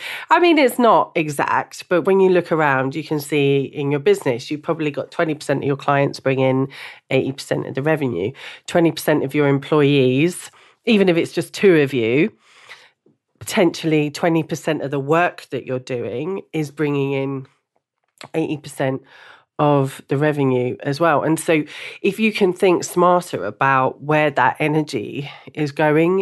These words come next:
in your business, whether it's the tasks that are happening, whether it's the people that you're dealing with, whether it's the systems that you're setting up, is that chances are twenty percent of one of those areas is gonna create an eighty percent output,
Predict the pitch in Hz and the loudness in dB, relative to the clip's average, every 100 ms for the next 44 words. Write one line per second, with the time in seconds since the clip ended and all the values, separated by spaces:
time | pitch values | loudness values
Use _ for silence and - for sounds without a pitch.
0 | - 185 180 175 175 170 180 190 - 160 | -2 0 0 0 -2 -2 -2 -2 0 -2
1 | 151 143 143 - - 139 - 196 196 - | 0 0 -2 -2 -8 -10 0 4 4 0
2 | - - - 185 - 165 165 156 156 151 | -10 -12 -6 -6 -4 -4 -2 0 2 0
3 | 151 - - - - 147 147 - - - | -2 -10 -20 -14 -8 -4 -4 -4 -10 -4
4 | 185 175 160 - 151 143 147 147 143 143 | -2 0 -2 0 -2 0 0 0 2 2
5 | 139 139 139 - - - - 151 151 147 | 2 0 -2 -10 -20 -18 -6 -2 0 0
6 | - - - - - - _ _ - 135 | -2 -6 -16 -16 -16 -18 _ _ -16 -8
7 | - 220 - 196 185 156 147 - 160 156 | -4 -4 0 0 2 -2 -2 0 0 2
8 | 147 - - - - - 151 - 147 - | 2 0 -8 -16 -12 -6 -4 -4 -2 2
9 | 226 202 185 180 156 127 135 _ - 190 | 4 2 0 2 4 4 0 _ 0 2
10 | 180 170 147 165 151 - 165 143 - - | 2 0 0 0 0 2 2 2 -6 -14
11 | - 160 156 139 147 139 139 151 139 101 | -2 2 2 0 0 0 0 0 0 -4
12 | 101 123 151 143 - 143 135 - 139 139 | -6 -6 -6 -6 -2 -2 -2 -2 0 0
13 | - 143 139 131 - 151 - 160 147 - | 0 -2 -2 -4 -8 -8 -6 -4 -6 -6
14 | - - | -10 -10